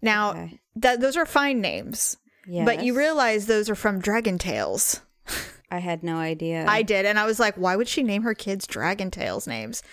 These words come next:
Speaker 1: I always found that interesting. Elsie is an old school name.
Speaker 2: It just reminded me of, like, a
Speaker 1: The
Speaker 2: co-,
Speaker 1: cow.
Speaker 2: county fair show cow.
Speaker 1: Well, I think there was, I think a lot of people named their, well, a lot of them named them Bessie, Elsie. Yeah, why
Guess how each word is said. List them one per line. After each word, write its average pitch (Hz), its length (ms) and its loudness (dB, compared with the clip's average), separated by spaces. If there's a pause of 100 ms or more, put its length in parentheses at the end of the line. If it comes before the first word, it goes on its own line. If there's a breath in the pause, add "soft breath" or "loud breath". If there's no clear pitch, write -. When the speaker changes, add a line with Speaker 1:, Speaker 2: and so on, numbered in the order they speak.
(320 loud breath)
Speaker 1:
I 202 100 4
always 208 180 0
found 247 200 0
that - 160 -2
interesting. 214 460 -2
Elsie 277 380 2 (100)
is 220 200 4
an 226 80 -4
old 202 220 0
school 202 280 -2
name. 185 340 0 (380 loud breath)
Speaker 2:
It 262 160 0
just 311 180 -2
reminded 202 400 0
me 185 160 2
of, 165 140 2
like, 170 240 0
a 160 340 2 (140 loud breath)
Speaker 1:
The 226 180 2
Speaker 2:
co-, 220 140 2
Speaker 1:
cow. 170 360 2
Speaker 2:
county 226 380 2
fair 196 480 0
show 175 320 -2
cow. 127 540 0
Speaker 1:
Well, 330 120 6
I 339 120 2
think 359 240 0
there 330 160 2
was, 285 340 2
I 247 120 4
think 302 220 0
a 285 60 2
lot 269 180 4
of 262 60 -4
people 285 320 2
named 254 420 2
their, 247 240 4
well, 220 400 4
a - 60 2
lot 214 220 4
of 220 60 -2
them 214 100 2
named 196 180 0
them 180 140 0
Bessie, 220 560 0 (100)
Elsie. 208 720 0
Yeah, 311 320 2
why 196 60 -2